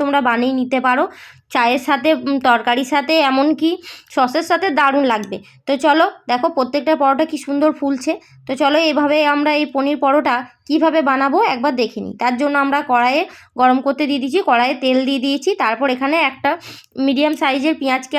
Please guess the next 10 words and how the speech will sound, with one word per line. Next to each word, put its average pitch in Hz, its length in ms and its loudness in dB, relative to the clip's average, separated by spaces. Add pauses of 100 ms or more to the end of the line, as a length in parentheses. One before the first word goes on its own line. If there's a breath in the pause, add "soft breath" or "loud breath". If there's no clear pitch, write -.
আমরা 294 220 0
কুচি 277 240 -6
কুচি 285 220 -6
করে 277 140 0
কেটে 269 280 -4
নিয়েছি। 262 300 -2 (100)
তারপর 254 300 0
পেঁয়াজটাকে 254 480 -2
আমরা 262 240 0 (480 loud breath)
এখানে 277 220 -2